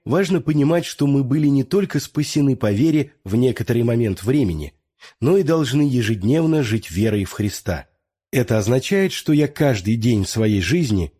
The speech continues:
должен постоянно отказываться от любой уверенности в моих собственных заслугах и уповать всецело на Христа, не только для обретения вечного спасения,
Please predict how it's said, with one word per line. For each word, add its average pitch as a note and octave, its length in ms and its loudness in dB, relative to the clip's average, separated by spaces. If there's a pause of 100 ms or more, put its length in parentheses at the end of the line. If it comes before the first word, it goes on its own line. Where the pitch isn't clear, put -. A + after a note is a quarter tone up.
(120)
должен E3 400 2
постоянно D3 680 2
отказываться D3 720 0
от - 120 -4
любой A#2 440 0
уверенности A2+ 600 0
в G2 80 0
моих A#2 300 0
собственных F#2 560 -2
заслугах D3+ 640 0 (300)
и F#3 80 0
уповать D#3+ 460 0
всецело C#3+ 500 0
на C3 120 2
Христа, A2+ 640 -4 (280)
не B2 160 2
только F#3 400 0
для A2 180 2
обретения G#2+ 540 0
вечного F#2+ 420 0
спасения, D3 640 0